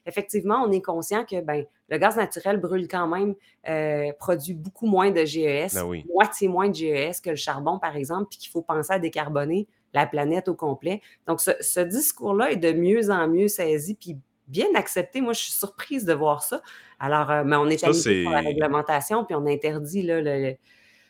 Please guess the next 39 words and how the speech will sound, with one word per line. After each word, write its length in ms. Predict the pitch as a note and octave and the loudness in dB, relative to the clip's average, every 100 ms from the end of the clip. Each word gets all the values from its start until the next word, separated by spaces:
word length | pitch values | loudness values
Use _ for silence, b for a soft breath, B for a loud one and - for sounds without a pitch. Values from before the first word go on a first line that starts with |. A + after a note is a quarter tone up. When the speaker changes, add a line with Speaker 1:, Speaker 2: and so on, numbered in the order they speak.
| b b b _ | b b b _
Speaker 2:
Puis 80 | - | 2
ça, 100 | D#3 | 6
le, 80 | |
Speaker 1:
le 60 | G#2+ | 8
Speaker 2:
le 100 | F#2+ | 6
Parti 220 | G2+ - | 2 2
conservateur 420 | A2+ G#2 G2+ F#2+ | 0 2 2 2
a 40 | B2 | -2
fait 180 | G#2 G2 | -2 -4
une 100 | F2+ | -2
bonne 180 | F2 | -2
job 160 | F2+ F#2+ | 0 0
de 100 | E2+ | 0
ce 60 | - | -6
côté-là, 420 | F2 E2 F#2 G#2+ | -8 -4 -4 -4
parce 180 | F2+ - | -6 -8
que 100 | F2+ | -8
c'était 240 | F#2 F#2+ | -6 -2
la 80 | F2+ | -2
première 260 | G2 G2 | -2 -4
fois 120 | F#2 B2 | -4 -2
qu'on 160 | G2+ | 2
entendait 380 | E2+ E2 E2 F2+ | 2 2 0 2
un 40 | |
parti 300 | F2+ E2+ - | 0 -4 -8
politique 520 | - E2 D#2 - G2+ - | -8 -8 -8 -10 -10 -2
parler 240 | E2 E2+ | 0 0
ouvertement 580 | F2 F2 E2+ E2 E2 G2 | 0 0 0 0 -2 -4
en 40 | |
faveur, 800 | - D#2+ D#2 E2 F#2+ E2 C#2 - _ _ D#2 | -2 -4 0 2 2 -2 -8 -14 _ _ -10
euh, 380 | D2 C#2+ C2+ | -8 -8 -10
de 160 | C#2 D2+ | -10 -8
l'exploitation 580 | D#2+ - E2+ D#2+ D#2 F#2+ | -10 -8 -6 -4 -6 -6
de 60 | |
nos 120 | F2+ E2 | -6 -6
hydrocarbures 560 | D#2 E2+ E2+ D#2 F2+ | -6 -6 -4 -4 -4
depuis 240 | E2+ - - | -6 -8 -12
très 280 | - F2 | -4 0
longtemps. 420 | F2+ F2+ D#2+ E2+ | 2 0 0 -4